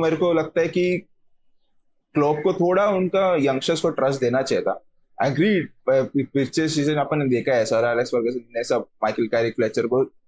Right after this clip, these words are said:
लेकिन that was not, even not for the long run, like, पूरा सीजन तो नहीं किया उसने ऐसा, एक दो मंथ चल जाता है। So I think he should have trusted his youth a little bit more.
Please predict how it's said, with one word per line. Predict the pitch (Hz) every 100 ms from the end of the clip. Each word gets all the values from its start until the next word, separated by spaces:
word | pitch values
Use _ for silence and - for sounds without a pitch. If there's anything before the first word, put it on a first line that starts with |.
| _ 127
लेकिन | 131 180 170
that | 139 135
was | 170 170
not, | 190 202 139
even | 143 175
not | 202 190 _ _ _ _ _
for | 196
the | 196 196 370 180
long | 127 131 151
run, | 123
like, | 180 -
पूरा | 156 185
सीजन | 190 180 196
तो | 180 196
नहीं | 190 180
किया | 127 98
उसने | 104 92
ऐसा, | - - _ _ - -
एक | 165 190
दो | 226
मंथ | 226 214
चल | 170 151
जाता | 107 -
है। | - _ _ _ _
So | 165
I | 156
think | 208 208
he | 185
should | - 190
have | 233 220
trusted | 143 147 180 180 - 151
his | 170 156 - -
youth | 127 143 156 -
a |
little | 165 165 175 - 233 214 202
bit | 202
more. | 113 90